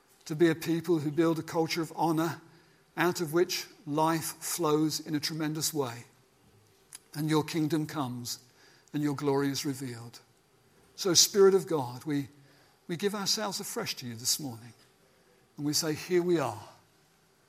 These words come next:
Forgive us where we have dishonoured husband or wife, where we've dishonoured the elderly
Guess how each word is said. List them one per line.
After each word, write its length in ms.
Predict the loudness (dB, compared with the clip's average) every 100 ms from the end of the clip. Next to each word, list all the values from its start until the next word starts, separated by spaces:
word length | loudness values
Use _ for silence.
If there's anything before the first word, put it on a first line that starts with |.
| _ -20 -4
Forgive 380 | -2 6 6 8
us 480 | 8 6 4 -2 -14 -20 -20 _ _ _
where 280 | 8 10 10
we 160 | 6
have 200 | 2 -2
dishonoured 540 | 0 2 2 0 -2 -6
husband 640 | -4 -2 -2 -4 -6 -4
or 100 | -2
wife, 680 | 0 0 -2 -12 -16 -18 -20 _ _ _ _ _ _ _ -20 4
where 180 | 8 10
we've 220 | 8 4
dishonoured 580 | 2 4 4 2 0 -4 -8
the 140 | -2 0
elderly 480 | 2 0 -6 -12